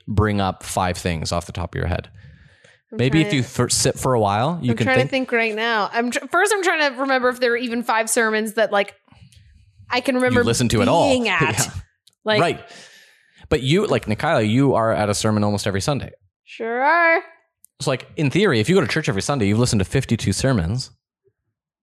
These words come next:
Speaker 2: I
Speaker 1: You would think you could remember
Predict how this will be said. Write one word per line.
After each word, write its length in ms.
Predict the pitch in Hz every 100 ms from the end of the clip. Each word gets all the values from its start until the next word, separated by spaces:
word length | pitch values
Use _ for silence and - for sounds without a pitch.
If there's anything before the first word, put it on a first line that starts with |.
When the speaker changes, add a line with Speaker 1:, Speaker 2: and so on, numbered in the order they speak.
| _ _ _ _ _ -
Speaker 2:
I 600 | 214 214 214 214 220 233
Speaker 1:
You 60 | 147
would 180 | 151
think 240 | - 196 208
you 140 | 202
could 180 | - 143
remember 720 | 143 123 127 147 127 107 104